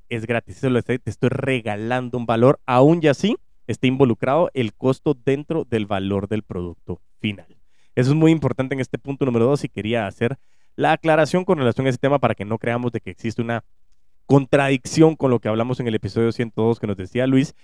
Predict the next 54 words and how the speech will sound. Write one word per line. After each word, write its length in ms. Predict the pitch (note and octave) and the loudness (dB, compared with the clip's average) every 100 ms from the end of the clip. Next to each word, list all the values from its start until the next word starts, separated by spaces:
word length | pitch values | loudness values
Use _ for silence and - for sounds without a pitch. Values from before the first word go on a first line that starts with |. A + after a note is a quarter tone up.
| - | -8
sino 240 | - G3 A3 | 4 6 6
que 80 | |
tengamos 340 | A3+ A3 A#3+ C#4+ | 2 0 0 0
claridad 380 | A#3+ D#3 D3 F3 | 0 0 0 -2
de 80 | |
que 100 | F#3 | -2
al 100 | C#3+ | -2
final 200 | A#2+ B2 | -2 -4
el 40 | C#3+ | -2
precio 220 | D3+ D#3 | -2 -2
psicológico 460 | D3+ A#2 A2 - A#2+ | -2 -2 -2 -2 -2
lo 80 | |
que 80 | - | -4
queremos 320 | - A2 B2 | -6 -4 -2
es 160 | B2 A#2 | -2 0
ver 180 | A#2 A#2 | 0 0
cómo 260 | B2 B2 | 0 0
mostramos 600 | B2+ A#2 G2 - B2+ C3 B2 | 2 0 -2 -2 -2 0 0
los 220 | G#2 G#2+ | 0 -2
valores 360 | G#2 A2 B2 | 0 2 2
más 220 | A#2 B2 B2+ | 2 0 2
bajos 340 | A#2+ - C#3+ | 0 0 0
para 160 | B2 G#2+ | -2 -4
que 100 | G2+ | -8
la 80 | |
gente 200 | G2 G#2 | -10 -6
diga, 160 | A#2 A2+ | -4 -4
"Wow, 420 | G#2 A#2 E3+ C#3 | -4 -2 -2 -2
esta 220 | A2 - | -6 -4
oferta 420 | B2+ - C#3 B2 B2 | -2 -2 -2 -2 -4
es 160 | D3+ - - - - | -4 -12 -20 -10 0
irresistible", 1900 | D#3+ D#3+ - - - - C3 C3 - - E3+ E3+ - G#4+ B4+ B4 E4+ F#3+ D3+ | 2 2 -4 -20 -2 2 2 2 -4 -8 -8 -4 0 2 4 2 0 -2 -2
para 160 | B2 A2+ | -2 0
que 140 | - | 0
realmente 480 | A#2 B2+ C#3 D3 C#3 | 2 4 2 0 -2
se 100 | A#2 | -2
vayan 240 | G#2+ A2+ | -4 -4
a 80 | A2+ | -6
comprar 300 | - F#2+ A2+ | -8 -8 -6
más 200 | G#2+ G#2+ | -4 -4
de 60 | A2+ | -2
lo 120 | G#2+ | -4
que 100 | - | -6
tienen 260 | G#2 G#2 G2+ | -10 -10 -10
que 120 | - | -16
comprar. 340 | F#2+ - - - - | -18 -18 -20 -20 -8
Eso 160 | A#2 D#3+ | 0 4
es 60 | |
muy 180 | D#3+ E3 | 6 6
importante 540 | E3+ C3+ B2 C3 C3+ | 6 2 0 0 -2
para 160 | C#3+ G#2+ | -4 -4
nosotros 280 | G2+ B2 B2+ | -2 0 0
de 100 | A#2+ | -2
poder 340 | G2 G#2 C3 | -2 -2 -4